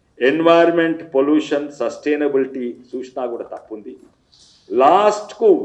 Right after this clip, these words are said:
వెదర్ సైన్స్ ప్రకారంగా కూడా తప్పుంది. వెదర్ సైన్స్ అంటే ఈ కాలంలో ఈ వర్షాలు పడతాయి, ఈ కాలంలో ఇంత ఈ ఉష్ణోగ్రత ఉంటది, చలికాలంలో చల్లగా ఉంటది, వానలు ఉండయి, ఎండాకాలంలో ఎండగా ఉంటది,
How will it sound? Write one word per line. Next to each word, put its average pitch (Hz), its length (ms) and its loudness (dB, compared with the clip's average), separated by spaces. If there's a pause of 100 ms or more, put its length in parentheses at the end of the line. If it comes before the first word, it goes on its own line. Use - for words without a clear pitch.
వెదర్ 190 380 4 (100)
సైన్స్ 185 320 -4 (120)
ప్రకారంగా 135 500 -4 (920)
కూడా 151 240 0
తప్పుంది. - 400 -8 (760)
వెదర్ 156 360 4
సైన్స్ 160 320 -2
అంటే 165 200 -2 (560)
ఈ - 20 8 (140)
కాలంలో 139 440 -2
ఈ - 20 -2 (100)
వర్షాలు 127 360 0
పడతాయి, 143 320 -2 (120)
ఈ - 20 -6 (120)
కాలంలో 127 340 -4
ఇంత 131 120 -8 (120)
ఈ 143 120 -10
ఉష్ణోగ్రత 120 580 -8 (100)
ఉంటది, 110 280 -4 (720)
చలికాలంలో 135 640 0
చల్లగా 139 360 0
ఉంటది, 127 260 -4 (100)
వానలు 123 320 -4
ఉండయి, 127 200 -4 (100)
ఎండాకాలంలో 123 580 -6
ఎండగా 127 320 -4
ఉంటది, 113 320 -8